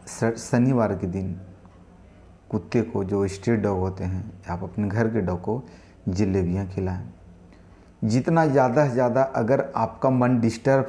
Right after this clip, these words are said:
है, मेंटली परेशान है, आप ध्यान करें, ध्यान मुद्रा का योग करें, स्पिरिचुअल करें, मेडिटेशन करें, अध्यात्म से जुड़े, अध्यात्म का चीज़ें कुछ न कुछ पढ़ें,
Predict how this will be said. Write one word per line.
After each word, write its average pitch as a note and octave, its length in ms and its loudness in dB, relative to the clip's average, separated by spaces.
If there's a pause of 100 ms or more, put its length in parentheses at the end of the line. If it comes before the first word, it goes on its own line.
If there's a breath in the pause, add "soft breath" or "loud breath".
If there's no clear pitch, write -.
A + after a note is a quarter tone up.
है, G2 160 -2
मेंटली A2 460 0
परेशान G#2 420 -2
है, F#2 140 -6 (420 loud breath)
आप G#2+ 200 0
ध्यान G2 460 -2
करें, F2 320 -6
ध्यान A2 260 0
मुद्रा G#2 380 2
का G#2+ 160 -2
योग F#2 340 -2
करें, E2+ 280 -6 (460 loud breath)
स्पिरिचुअल A2 560 0
करें, G2 460 -2
मेडिटेशन A#2 680 4
करें, G#2 360 2 (440 loud breath)
अध्यात्म B2 600 4
से C#3+ 200 0
जुड़े, A2 520 2
अध्यात्म C3 460 0
का C3+ 100 2
चीज़ें E3 380 2
कुछ D#3 220 0
न C3 80 2
कुछ B2 200 0
पढ़ें, A2 300 -2